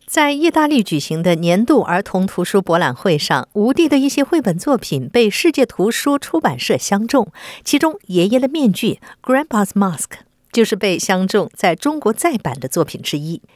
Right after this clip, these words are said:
爷爷的面具是十八年前吴迪与墨尔本的一位小作者金金郭的合作。当年十三四岁的金金郭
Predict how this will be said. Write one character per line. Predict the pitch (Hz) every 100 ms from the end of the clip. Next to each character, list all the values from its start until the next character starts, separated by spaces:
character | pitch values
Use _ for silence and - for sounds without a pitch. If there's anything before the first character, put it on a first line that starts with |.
| _ -
爷 | 220 240
爷 | 247
的 | 240
面 | 247 196
具 | 214 175
是 | 175 196 151 143
十 | - 190
八 | 262 294
年 | 254 196
前 | - - 123 160 -
吴 | 160 180
迪 | 214 175 -
与 | 190
墨 | 185 320
尔 | 311
本 | 254 147
的 | 143
一 | 175
位 | 220 254 -
小 | - - 113
作 | - 302
者 | 233 156 123 - -
金 | - 247 254
金 | 240 233 233
郭 | 277 285
的 | 196
合 | - 127
作。 | 165 139 - _ _ _ _ -
当 | 214 214
年 | 175 156 - - - -
十 | - 247
三 | 285 285
四 | - 294
岁 | - 240
的 | 185 165
金 | - 208
金 | 202 202
郭 | 202 196